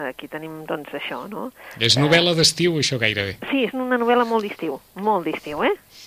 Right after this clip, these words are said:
Speaker 1: Ja, ja us avisem, perquè,
Speaker 2: Mhm.
Speaker 1: a més a més, ens fa, clar, se-, ens situem a, a la, a la novel·la Orgull i prejudici, de la
Speaker 2: Sí.
Speaker 1: Jane Austen, no? Eh,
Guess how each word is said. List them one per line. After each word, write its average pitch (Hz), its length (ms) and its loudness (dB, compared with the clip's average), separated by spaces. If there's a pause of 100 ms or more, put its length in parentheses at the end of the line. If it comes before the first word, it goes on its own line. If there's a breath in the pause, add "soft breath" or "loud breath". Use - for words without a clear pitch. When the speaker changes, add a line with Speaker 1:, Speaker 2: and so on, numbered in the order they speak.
Speaker 1:
Ja, 143 240 -6 (100)
ja 143 240 -4
us 143 120 -12
avisem, 147 320 -12
perquè, 113 340 2
Speaker 2:
Mhm. 185 80 4
Speaker 1:
a - 40 -6
més 151 140 -8
a 165 60 -4
més, 165 160 -4 (480 loud breath)
ens - 140 -10
fa, 160 180 -2
clar, 180 240 2 (800 loud breath)
se-, 175 220 -2
ens 170 260 -4
situem 190 540 2 (100)
a, 139 880 -4 (220)
a - 80 -14
la, - 640 -14 (1000)
a 170 100 -6
la 147 120 -12
novel·la 165 380 -4
Orgull 160 300 -6
i 156 60 -8
prejudici, 175 600 -8
de - 240 -10
la 156 60 -4
Speaker 2:
Sí. 101 180 0
Speaker 1:
Jane 135 160 -4
Austen, 240 400 -8 (140)
no? 233 240 -8 (500 loud breath)
Eh, 151 720 -4